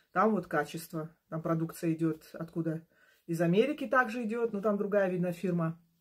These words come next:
Потом из Латвии. Вот что из Латвии заказывала, вообще там Америка даже рядом не стояла. Такое качество продуктов, э, качество материала.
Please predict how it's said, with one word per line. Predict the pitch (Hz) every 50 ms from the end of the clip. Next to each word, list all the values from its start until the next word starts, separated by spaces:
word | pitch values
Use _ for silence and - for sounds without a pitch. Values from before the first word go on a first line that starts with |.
| _ -
Потом | 170 175 180 175
из | 175 165
Латвии. | 175 190 208 220 220 220 220 220 214 208 208 - - - - _ _ -
Вот | 180 170 170
что | - - 214 208
из | 196 170 170
Латвии | 190 196 185 175 180 - 180 170
заказывала, | 165 175 165 165 208 202 196 175 180 170 165 165 160 156 156 - _ _ _ - - - -
вообще | - 170 180 175 - - 202 180 156 165 - _ _
там | _ 160 165 160 156 160 - _ _ _ _ _ _ _ _ _ _
Америка | - 170 190 202 190 196 165 185 170
даже | 175 175 180 196
рядом | 214 220 202 170 165 165
не | 165
стояла. | 165 - - 165 170 165 156 156 156 156 156 - _ _ _ -
Такое | - 160 165 202 190 185
качество | 180 190 175 170 170 - - - 180 170 165
продуктов, | 165 170 - 180 175 170 165 247 214 - - 240 233 214 - - _ _ _ _ _ _ _ _ _ _ _
э, | - 175 175 165
качество | 170 175 170 165 - 170 - - 180
материала. | 170 175 170 - 196 180 180 190 196 214 214 208 202 185 175 175 165 165